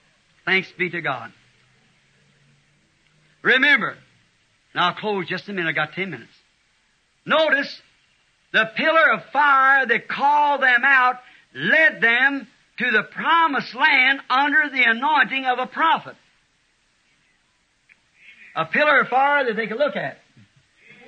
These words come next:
Led them to the promised land under an anointed prophet. And they constantly turned him down. Is that right? Sure.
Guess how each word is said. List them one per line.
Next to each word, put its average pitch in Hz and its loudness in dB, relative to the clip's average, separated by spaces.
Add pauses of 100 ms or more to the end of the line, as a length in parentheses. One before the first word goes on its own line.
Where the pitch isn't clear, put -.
(3000)
Led 285 2
them 269 0
to 254 -8
the 220 0
promised 269 0
land 220 2 (160)
under 285 0
an 233 0
anointed 277 -4
prophet. 233 -4 (2250)
And 185 -6
they 240 0
constantly 214 -6
turned 214 -6
him 185 -8
down. 175 -4
Is - -20
that 190 0
right? 247 0 (880)
Sure. 160 -2